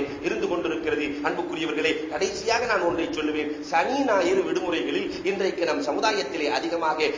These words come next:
இந்த விடுமுறைகளை ஹோட்டலிலே கழிக்கிற கலாச்சாரம் இன்றைக்கு வளர்ந்து வருகிறது.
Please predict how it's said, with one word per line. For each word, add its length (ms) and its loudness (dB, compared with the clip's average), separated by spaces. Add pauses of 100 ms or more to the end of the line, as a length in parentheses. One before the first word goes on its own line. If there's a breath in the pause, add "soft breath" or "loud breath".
(100)
இந்த 220 -2
விடுமுறைகளை 680 2
ஹோட்டலிலே 640 2
கழிக்கிற 460 0
கலாச்சாரம் 580 0 (120 loud breath)
இன்றைக்கு 400 -2
வளர்ந்து 300 -2
வருகிறது. 360 0